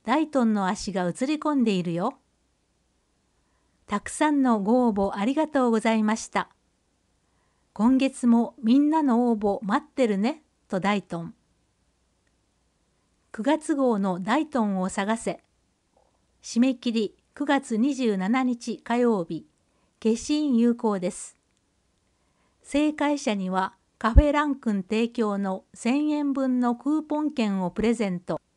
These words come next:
カフェランクンは極電五の一の十八にあります。電話三九六五零三八。カフェランクンのインスタグラムのキューアールコードが載っています。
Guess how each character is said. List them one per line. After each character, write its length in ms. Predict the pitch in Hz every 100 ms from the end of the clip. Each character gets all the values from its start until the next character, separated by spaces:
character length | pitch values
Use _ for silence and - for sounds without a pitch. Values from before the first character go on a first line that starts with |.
| _ _ _ _ _ _ _ _ _ _ _ _
カ 140 | 214
フ 80 | -
ェ 100 | 294
ラ 160 | 294 294
ン 80 | 247
ク 160 | 233
ン 140 | 196 185
は 200 | 190 - _ _ _ 208
極 280 | 208 294
電 300 | 254 220 175 - _
五 160 | 220 233
の 220 | 247 240 -
一 300 | 214 - 285
の 220 | 220 196
十 240 | 175 262
八 320 | 294 277 269 214
に 120 | 180
あ 60 |
り 140 | 175 170
ま 100 | 190
す。 300 | - - - _ _ _ _ _ -
電 300 | 226 233 220
話 240 | 202 - _ _ -
三 320 | - 302 302
九 340 | 302 277 220
六 400 | 196 190 - 185 - _ _ 208
五 280 | 285 302
零 200 | 294 269
三 300 | 208 - 226
八。 400 | 226 208 - 170 - _ _ _ _ _ _ _ _ _ _ _ _ _ _ _ _
カ 160 | - 226
フ 80 | 302
ェ 80 |
ラ 140 | 302 302
ン 100 | 277
ク 160 | -
ン 160 | 202 185
の 220 | 190 196 -
イ 100 | 240
ン 100 | 320
ス 100 | -
タ 140 | 302
グ 120 | 285 277
ラ 120 | 240
ム 140 | 196
の 220 | 190 190 -
キ 140 | -
ュ 120 | 285
ー 100 | 302
ア 40 | 294
ー 40 |
ル 80 | 294
コ 160 | 302 294
ー 60 |
ド 100 | 247
が 100 | 208
載 120 | 190 175
っ 20 |
て 220 | - 190
い 100 | 180
ま 160 | 175 190
す。 300 | - -